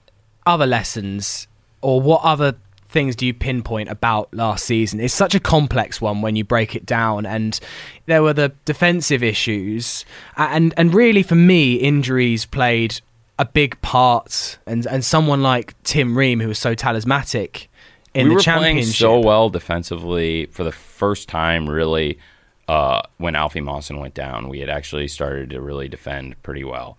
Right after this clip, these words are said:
Speaker 2: And, uh, we spent some serious money to get Alfie Mawson into the club because we believed he was a top defender, an experienced Premier League player. And, uh, the fact is, uh, for our team,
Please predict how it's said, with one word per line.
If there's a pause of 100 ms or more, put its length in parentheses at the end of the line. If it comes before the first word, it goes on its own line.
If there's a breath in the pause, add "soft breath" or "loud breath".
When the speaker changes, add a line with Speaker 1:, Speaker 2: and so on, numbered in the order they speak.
(400 soft breath)
Speaker 2:
And,
uh, (240)
we
spent
some
serious
money
to
get
Alfie
Mawson
into
the
club
because
we
believed
he
was
a
top
defender,
an
experienced
Premier
League
player. (520 loud breath)
And,
uh,
the
fact
is, (380 soft breath)
uh, (280)
for
our
team,